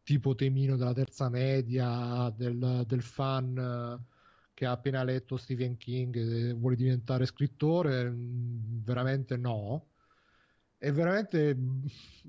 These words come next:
boh, poi, eh, la regia che scimmiotta un po' Kojima con quei cambi di inquadrature, un po' così, movimenti di camera, eccetera, eccetera.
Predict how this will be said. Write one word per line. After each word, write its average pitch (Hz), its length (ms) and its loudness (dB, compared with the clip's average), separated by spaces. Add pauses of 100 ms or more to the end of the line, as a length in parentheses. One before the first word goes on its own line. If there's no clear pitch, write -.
boh, 135 680 2
poi, 160 260 2
eh, 139 460 -2
la 139 180 -2
regia 139 340 0
che 123 100 -2
scimmiotta 131 600 -2
un 127 100 -2
po' 135 160 -2
Kojima 120 1000 0
con 120 140 -4
quei 120 260 0
cambi 123 260 0
di 123 80 -2
inquadrature, 120 720 0
un 117 140 0
po' 123 140 0
così, 117 960 2
movimenti 123 420 2
di 117 120 2
camera, 123 360 2
eccetera, 127 320 0
eccetera. 131 540 -2